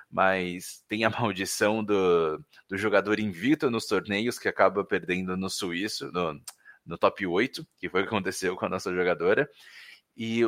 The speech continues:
outra Shell também, o-, outra lineup muito importante que acabou aparecendo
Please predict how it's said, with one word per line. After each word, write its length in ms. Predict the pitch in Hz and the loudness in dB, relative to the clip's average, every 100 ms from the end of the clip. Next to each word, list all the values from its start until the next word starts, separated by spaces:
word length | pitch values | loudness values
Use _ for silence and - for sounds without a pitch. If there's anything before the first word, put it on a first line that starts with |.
| - | 2
outra 580 | 143 143 170 151 139 135 | 2 4 6 6 8 6
Shell 320 | 135 135 131 | 4 4 4
também, 380 | 139 110 123 147 | 4 -2 0 -2
o-, 180 | 113 - | -4 -4
outra 260 | 107 135 120 | -6 -2 0
lineup 220 | 120 117 135 | 0 -2 -2
muito 320 | 120 127 160 | -4 -4 -6
importante 440 | 147 127 - 113 | 0 2 2 -2
que 60 | - | -2
acabou 260 | 113 107 | -4 2
aparecendo 720 | 120 123 120 107 - 113 123 | 4 6 4 2 -4 -6 -6